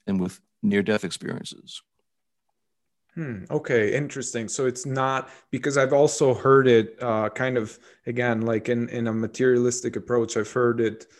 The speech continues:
Speaker 2: said, like, "Well, a lot of these N D Es are just, uh,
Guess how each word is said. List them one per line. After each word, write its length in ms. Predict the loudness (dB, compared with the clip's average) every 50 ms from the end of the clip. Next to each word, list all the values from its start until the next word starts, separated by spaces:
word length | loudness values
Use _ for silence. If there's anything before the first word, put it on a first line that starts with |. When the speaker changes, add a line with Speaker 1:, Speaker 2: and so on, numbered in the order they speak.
| _ _ _ -18
Speaker 2:
said, 400 | -10 -4 0 2 2 2 2 0
like, 240 | 0 -2 -2 0
"Well, 140 | 0 2 2
a 20 | 4
lot 260 | 4 4 4 4 2
of 140 | 0 -2 -2
these 240 | -4 -4 -2 0
N 240 | 0 2 2 2 0
D 340 | 0 0 0 0 2 0 0
Es 120 | 0 -2
are 140 | -4 -4 -4
just, 400 | -4 -4 -4 -4 -6 -6 -6 -6
uh, 200 | -4 -4 -4 -6